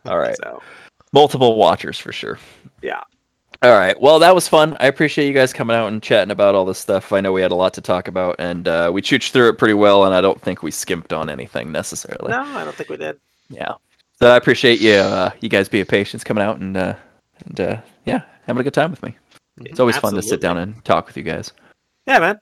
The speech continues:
Speaker 2: I always like it.
Speaker 1: Yeah. If anybody wants to talk with us and, uh, get at us, and again, I'm a whore for shout-outs, um,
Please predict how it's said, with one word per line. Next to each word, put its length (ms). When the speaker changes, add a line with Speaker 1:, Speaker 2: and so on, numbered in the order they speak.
Speaker 2:
I 60
always 160
like 160
it. 80
Speaker 1:
Yeah. 360
If 280
anybody 400
wants 220
to 60
talk 260
with 140
us 280
and, 300
uh, 240
get 200
at 140
us, 340
and 260
again, 320
I'm 120
a 60
whore 180
for 120
shout-outs, 600
um, 400